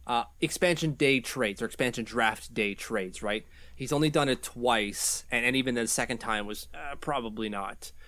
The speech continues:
And he's gone through seven of these already. So, like, he's not a guy that's gonna give you something to stay away from his players if he knows that he can lose something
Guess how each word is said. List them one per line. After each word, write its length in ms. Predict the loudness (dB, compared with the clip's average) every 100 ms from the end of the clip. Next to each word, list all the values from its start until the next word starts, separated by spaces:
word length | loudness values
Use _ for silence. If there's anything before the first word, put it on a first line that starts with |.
| -18 -16 -2
And 120 | 2
he's 120 | 4 6
gone 220 | 6 6
through 180 | 6 6
seven 400 | 6 6 6 4
of 60 |
these 160 | 4 4
already. 500 | 4 4 2 -4 -16 -20 -20 -8
So, 240 | 0 2
like, 200 | 4 4
he's 260 | 4 4 6
not 240 | 8 8
a 60 | 6
guy 280 | 6 6 6
that's 220 | 4 4
gonna 240 | 4 4
give 340 | 2 2 2 2
you 140 | 0
something 420 | 2 0 2 0
to 120 | 0 -4
stay 340 | 0 4 6
away 220 | 6 2
from 180 | -2 -4
his 160 | -6 -8
players 540 | -4 -4 -4 -10 -10
if 240 | -4 -4 -2
he 120 | -2
knows 300 | 2 2 2
that 100 | -2
he 80 | -2
can 160 | -2
lose 200 | -2 -2
something 460 | -2 -2 0 -2